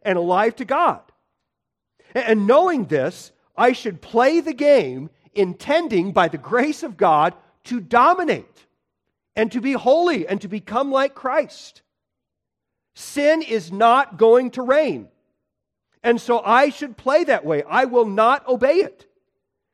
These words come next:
Instead, by the grace of God, I will seek to press on and to take hold of that for which Christ took hold of me. So is that your approach to spiritual growth?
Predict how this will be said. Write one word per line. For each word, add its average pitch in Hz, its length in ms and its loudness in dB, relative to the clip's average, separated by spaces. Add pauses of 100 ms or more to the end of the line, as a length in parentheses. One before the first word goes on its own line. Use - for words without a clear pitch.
(160)
Instead, 247 580 0
by 214 140 2
the 180 80 -6
grace 220 400 -4
of 262 120 -14
God, 208 440 0 (320)
I 220 160 2
will 208 400 0 (100)
seek - 600 -8 (200)
to 208 160 -10
press - 540 -2
on 220 500 0 (220)
and 190 160 -4
to 180 160 -12
take 277 440 -4
hold 247 360 2
of 208 180 -6
that 202 300 0
for 196 80 -4
which 151 280 -8
Christ 233 640 -2
took 196 240 -14
hold 165 420 -8
of 113 120 -20
me. 95 240 -16 (1500)
So 170 180 -8
is 151 200 -10
that 214 280 -4
your 226 140 -6
approach 143 460 -12
to 113 60 -20
spiritual 117 420 -16
growth? 95 200 -16